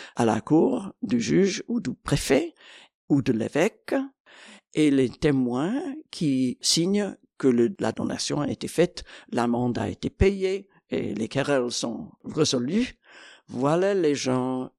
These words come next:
qui ont peuplé Ravenne. Et j'étais très content de savoir, de voir qu'il avait des noms différents, gothiques et romains, qu'il avait des emplois.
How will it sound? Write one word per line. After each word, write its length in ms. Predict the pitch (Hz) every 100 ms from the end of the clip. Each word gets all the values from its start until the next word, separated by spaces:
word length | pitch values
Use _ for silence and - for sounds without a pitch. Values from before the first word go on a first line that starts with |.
| _ -
qui 160 | 151
ont 120 | 135 127
peuplé 680 | - 131 - 139 117 110 -
Ravenne. 680 | 208 110 - - - - - -
Et 180 | - 131
j'étais 280 | 127 151 -
très 260 | - 196
content 320 | 196 170 160 147
de 80 |
savoir, 640 | 131 139 135 165 170 202 - _
de 80 | -
voir 640 | 123 110 131 104 143 180 196 - - - - -
qu'il 220 | 180 139
avait 220 | 127 135
des 160 | 113 123
noms 200 | 127 117
différents, 580 | 117 107 107 156 175 233 - 185
gothiques 580 | - 120 - - - -
et 180 | - 139
romains, 420 | - 113 156 240 247 _ - _
qu'il 200 | - 160
avait 200 | 143 143
des 520 | 139 127 123 120 113 117
emplois. 640 | 113 - - 104 196